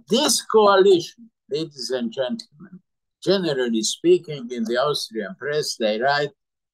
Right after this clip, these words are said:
"The Freedomites were, during the forty, last forty years, four times in the government."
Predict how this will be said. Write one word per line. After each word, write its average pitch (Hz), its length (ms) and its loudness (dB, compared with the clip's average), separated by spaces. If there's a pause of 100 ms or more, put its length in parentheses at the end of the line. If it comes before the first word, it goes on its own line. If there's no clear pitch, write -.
(120)
"The 113 100 0
Freedomites 120 840 0
were, 135 440 0 (580)
during 117 360 0
the 104 180 -6
forty, 127 440 -2
last 127 400 0
forty 113 280 -4
years, 131 380 -4
four 151 260 0
times 123 420 -2
in 107 140 -2
the 107 100 -6
government." 104 480 -6